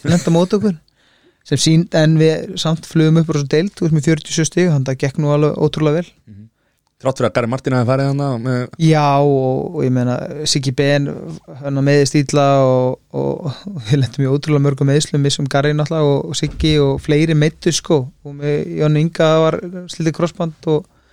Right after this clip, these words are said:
Speaker 2: Mhm.
Speaker 1: þú veist, við vorum mjög þunnskipaðir og við eiginlega einhvern veginn tjösluðum góðu liði saman og komumst upp, sko. Helgi og Jesse gerðu ótrúlega vel og þjálfarateymið, ég eiginlega bara svona, hvað á maður að segja, bara,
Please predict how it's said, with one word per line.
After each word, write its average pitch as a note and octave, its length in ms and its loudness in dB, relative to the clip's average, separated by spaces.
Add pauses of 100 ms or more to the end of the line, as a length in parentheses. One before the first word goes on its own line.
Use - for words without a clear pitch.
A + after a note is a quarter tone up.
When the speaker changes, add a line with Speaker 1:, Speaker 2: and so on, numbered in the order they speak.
(260)
Speaker 2:
Mhm. G2 160 -20 (320)
Speaker 1:
þú B2+ 80 -20
veist, - 100 -8
við C#3+ 140 4
vorum C#3+ 260 4
mjög D#3 220 4
þunnskipaðir F#3 560 0
og C3+ 180 -2
við D3 220 4
eiginlega D#3+ 400 2
einhvern E3+ 240 -2
veginn D#3 80 -2
tjösluðum F#3 480 -2
góðu F#3 260 2
liði F#3+ 180 4
saman G3 320 0
og F3+ 200 0 (140)
komumst F#3 300 -2
upp, G3 100 2
sko. - 180 -10
Helgi D3+ 480 -2
og D#3 180 2
Jesse E3 360 -2 (100)
gerðu D#3+ 320 0
ótrúlega E3+ 320 0
vel D3+ 80 0
og D3 80 -2
þjálfarateymið, D#3+ 480 2
ég D3 160 4
eiginlega D3 160 2
bara D3 120 -2
svona, D3+ 180 -2 (1080)
hvað D#3 80 -4
á D3+ 80 2
maður D3 80 2
að D3 80 2
segja, D#3 180 2 (200)
bara, C#3+ 200 0